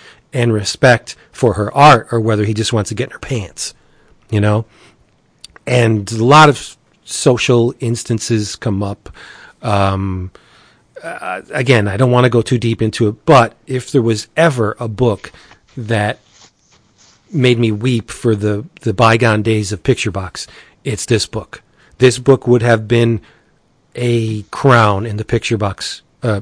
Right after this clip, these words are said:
oh, a jewel in the picture box crown. It looks a lot like the stuff, um, picture box published. And it reads like it, too. Uh, it, it's very Fort Thunder, if you're familiar with the,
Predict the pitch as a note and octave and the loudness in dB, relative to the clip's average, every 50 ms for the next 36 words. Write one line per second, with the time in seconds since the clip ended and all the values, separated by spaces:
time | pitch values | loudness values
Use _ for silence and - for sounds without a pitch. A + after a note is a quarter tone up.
0 | - _ _ B2+ G#2 F#2 F2+ G2+ G2+ G2+ C#3 F3 F3 A#2+ G2+ F#2 - - _ - | -8 _ _ -14 -12 -12 -12 -10 -6 0 2 2 4 2 0 -2 -6 -14 _ -18
1 | - - _ _ B2 A2+ G#2+ G#2 G2 - _ - C3+ - - A#2 G2 G2 F#2+ - | -18 -18 _ _ 0 0 0 0 -2 -6 _ -2 -2 0 0 -4 -4 -6 -8 -10
2 | - - A2 G#2 F2+ F#2+ - B2 B2+ C#3 C3 B2+ A#2+ A2+ - - - _ _ - | -8 -6 -6 -6 -6 -8 -10 -10 -10 -6 -4 -4 -4 -4 -6 -10 -12 _ _ -10
3 | B2+ A#2 G#2+ G#2+ G#2+ G#2+ G#2+ A2+ B2+ A2+ G#2+ G#2 A2 - _ A#2+ A2 G#2 F#2+ - | -10 -8 -6 -6 -6 -4 -2 0 0 0 0 -2 -6 -10 _ -10 -10 -10 -8 -8
4 | - G#2+ - - - G#2 F#2 - - - - _ _ _ _ _ _ _ _ _ | -8 -8 -6 -4 -4 -4 -4 -8 -14 -20 -20 _ _ _ _ _ _ _ _ _
5 | _ _ _ _ _ _ - B2+ A2+ G#2+ G#2 G2 G2 G2 G2 F#2+ G#2+ - _ _ | _ _ _ _ _ _ -6 -4 -2 -2 -2 -2 -4 -6 -8 -10 -12 -16 _ _
6 | _ _ _ _ _ _ _ - _ - B2+ A2 - A2+ F#2+ - F2 - - - | _ _ _ _ _ _ _ -20 _ -4 -4 -4 -2 -6 -6 -8 -10 -12 -12 -12
7 | - G2+ F2+ A2+ G#2+ - - - - _ _ _ - - - - B2+ C3+ C#3+ C#3+ | -12 -12 -12 -12 -14 -14 -14 -14 -16 _ _ _ -20 -14 -4 0 2 4 4 4
8 | C#3+ D3+ E3 D#3+ C3+ G#2 G2+ G2+ F#2+ - G#2 - - B2+ G#2 F#2+ G#2+ - - A2 | 6 6 6 4 4 0 -2 -2 -2 -6 -6 2 2 2 2 2 -2 -6 -6 -4
9 | G#2+ G#2+ G#2+ G2+ - - - - - C3+ C3 B2+ B2+ - D3 B2+ A#2+ B2+ G2 A#2+ | -4 -4 -4 -6 -8 -12 -20 -8 -2 0 0 0 0 -2 -2 -2 -2 0 2 2
10 | A2+ A2 B2 C3+ - - C3 A#2+ A#2 - - C3+ A#2+ B2 C3 C#3 C#3 C3+ - _ | 4 4 4 2 2 2 2 2 2 2 2 4 4 4 4 4 2 0 -2 _
11 | _ _ _ _ A#2+ A#2 - - B2+ - - B2+ A#2 A#2 A#2 A#2 A#2+ A#2+ A#2 A#2 | _ _ _ _ -6 -4 -2 -2 -4 -2 0 0 2 2 2 2 2 2 2 2
12 | A#2 A#2 - A#2+ A#2 A2 G#2 | 0 0 0 0 0 0 -2